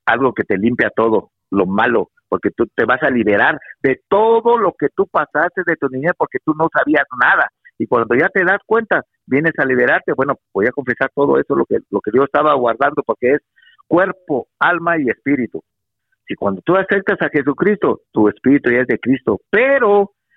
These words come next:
en tu cuerpo y tu alma hay mucha basura todavía en tu cuerpo.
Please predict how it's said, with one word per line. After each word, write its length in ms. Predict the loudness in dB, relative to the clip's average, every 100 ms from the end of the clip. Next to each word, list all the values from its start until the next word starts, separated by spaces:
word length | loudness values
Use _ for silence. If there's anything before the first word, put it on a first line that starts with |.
| _ _ -2
en 160 | -2
tu 160 | -2 -6
cuerpo 440 | -2 -2 0 0
y 40 | 0
tu 180 | 2
alma 260 | 0 0 -2
hay 240 | -2 -2 -2
mucha 420 | -2 -4 -2 -2
basura 420 | -2 -2 0 0
todavía 260 | 2 2 0
en 40 |
tu 120 | -2
cuerpo. 440 | -2 -2 -2 -6